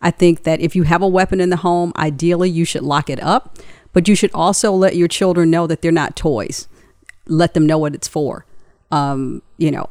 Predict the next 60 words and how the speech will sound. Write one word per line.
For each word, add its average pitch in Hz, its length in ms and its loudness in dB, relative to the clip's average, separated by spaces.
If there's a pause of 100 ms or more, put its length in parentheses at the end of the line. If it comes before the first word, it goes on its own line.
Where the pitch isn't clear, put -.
(140)
I 156 60 0
always 170 260 4
had 170 160 0
weapons 175 280 2
in 170 80 0
the 170 60 2
house, 175 460 -2 (160)
uh, 151 340 0
but 147 300 -2 (180)
my 143 240 0
kids 170 460 2
knew 165 180 4
that 170 140 -2
they 165 100 2
were 160 160 -2
there. 175 320 0
They 165 140 2
knew 160 160 4
that 160 140 -2
they 160 100 2
weren't 156 260 0
toys. 190 480 2 (320)
And 147 140 0
as 139 80 -2
soon 180 160 6
as 156 80 4
they 170 80 4
were 160 180 -2
old 175 160 2
enough, 175 240 2 (260)
I - 140 -6
took - 200 -2
them 165 100 0
to 180 80 -2
the 160 100 -2
range. 160 400 0
They 156 140 0
know 156 80 0
how 156 100 -2
to 151 80 -4
handle 165 380 -2
a - 20 0
weapon. 165 440 0
They 151 100 -2
know 151 120 0
how 151 120 -4
to 156 80 -4
shoot. 185 420 -2 (400)
My - 140 -6
daughter's 151 320 0
a - 20 -4
better 156 240 -2
shot 160 300 -4
than 165 120 0
I 160 180 -2
am, 170 300 -4 (400)
but 156 140 0
they 180 120 6
were 160 100 2
never 165 440 2